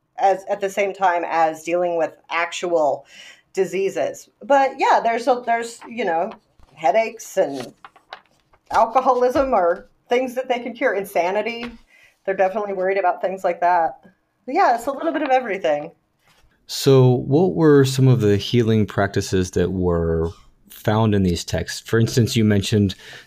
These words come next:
Speaker 2: that, uh, Buddhist practitioners in, in monasteries and nunneries were engaging in healing practices. Um, what are some of the techniques that, that they were using?
Speaker 1: They were using pretty rudimentary early medicines, like,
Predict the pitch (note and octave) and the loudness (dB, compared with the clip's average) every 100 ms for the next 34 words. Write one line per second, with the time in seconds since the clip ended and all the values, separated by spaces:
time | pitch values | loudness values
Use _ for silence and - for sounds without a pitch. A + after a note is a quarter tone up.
0 | - G#2 F#2+ F#2+ G2 F#2+ F#2+ F#2+ - - | -4 0 0 0 -2 -2 -4 -6 -8 -8
1 | A2 B2+ C3 C3 - A2 - G#2 - G2 | 0 6 8 6 2 -2 -2 -4 -2 -2
2 | E2+ F2 E2+ D#2+ F#2+ G2 G#2+ G2+ G#2+ G2+ | 0 0 -2 -4 -2 0 0 0 0 0
3 | F#2+ F#2 F#2+ F#2+ F2 E2 E2+ D#2+ F2 F#2+ | 2 0 2 2 0 -2 -4 -4 -4 -4
4 | F2 F2 F2 D#2+ E2 D#2+ - E2+ E2+ - | -2 -2 -2 -4 -6 -8 -6 -8 -8 -8
5 | D#2+ - D#2+ F2 D#2 - _ - _ - | -10 -8 -10 -8 -8 -10 _ -20 _ -10
6 | F2+ F#2+ - B2+ C#3 C#3+ C3 C3 A#2 G#2+ | -8 -6 0 4 8 8 6 4 6 4
7 | - G#2 - G#2 - - F2+ - _ - | 2 -2 0 -2 -2 -2 -2 -2 _ -8
8 | G2 G2 F#2+ F2 E2+ F2 G2 F#2+ - - | -4 0 0 0 -2 -2 -2 -4 -8 -18
9 | - _ _ - F#4+ B4 C5+ C5+ C5 G4+ | -20 _ _ -6 0 2 4 4 2 0
10 | G4 F4+ D4+ A3 B3 C4+ G#3 G#3+ - A#3+ | 0 0 0 -2 -2 0 -2 -6 -6 -4
11 | A3 G3 G#3 G#3 G3 F3+ F#3+ G#3+ A3+ A3+ | -2 0 0 0 2 2 2 0 -2 -2
12 | A3 G3 F3 E3 | -2 2 4 2